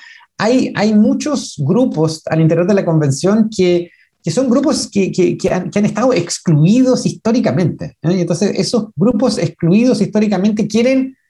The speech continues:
eh, también afianzar rápidamente,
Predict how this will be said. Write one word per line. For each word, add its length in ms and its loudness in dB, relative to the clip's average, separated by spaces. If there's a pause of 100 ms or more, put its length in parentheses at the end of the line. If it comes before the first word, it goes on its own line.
(180)
eh, 280 0
también 460 2
afianzar 840 0
rápidamente, 960 0